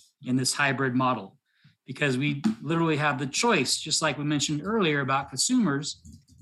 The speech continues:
we have the choice to allow our loan officers the ability to broker or bank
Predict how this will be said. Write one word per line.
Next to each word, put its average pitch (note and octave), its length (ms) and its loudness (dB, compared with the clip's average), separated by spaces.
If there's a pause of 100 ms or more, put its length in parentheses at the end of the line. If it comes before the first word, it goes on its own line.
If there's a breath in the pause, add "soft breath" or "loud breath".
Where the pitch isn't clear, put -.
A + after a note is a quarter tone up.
(140)
we F3 120 2
have F#3 200 2
the E3 60 -2
choice E3 600 0
to D3+ 180 -6
allow C#3+ 600 -2 (120)
our C#3 140 -2
loan F#3 240 2
officers C3+ 760 -2 (320)
the C#3 140 -2
ability E3 400 2
to - 100 -6
broker C#3+ 480 -4
or C#3+ 60 -2
bank D#3 320 -2